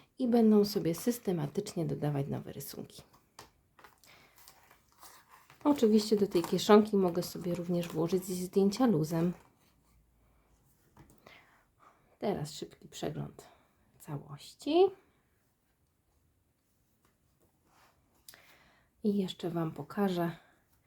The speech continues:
te karty. Jak zwykle mamy,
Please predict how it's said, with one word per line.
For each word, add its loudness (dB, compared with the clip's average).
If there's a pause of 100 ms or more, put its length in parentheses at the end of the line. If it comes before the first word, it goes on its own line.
(480)
te -10
karty. -4
Jak -4
zwykle -2
mamy, -2